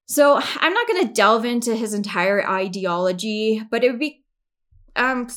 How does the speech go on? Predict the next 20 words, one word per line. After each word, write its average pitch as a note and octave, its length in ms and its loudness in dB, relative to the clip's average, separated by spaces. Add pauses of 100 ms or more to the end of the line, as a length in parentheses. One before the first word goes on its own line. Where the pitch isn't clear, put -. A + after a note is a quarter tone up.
(100)
like, C4+ 160 -6
clear F4 300 -2
that C4+ 300 0
Bourassa G3+ 420 0
falls G3 460 0
into, G3+ 320 -6
like, F#3 320 -4
the G3 80 -4
more F#3 280 -4
extremist F3+ 1500 -8 (200)
camp. C#3+ 460 -8 (500)
Now, B3+ 200 2
unfortunately, D4+ 1000 -2 (300)
as A3 200 0
is A#3 160 -2
true D#4+ 340 -2
in C#4+ 80 2
our A#3+ 220 4
world G#3 300 0
today, F#3 720 0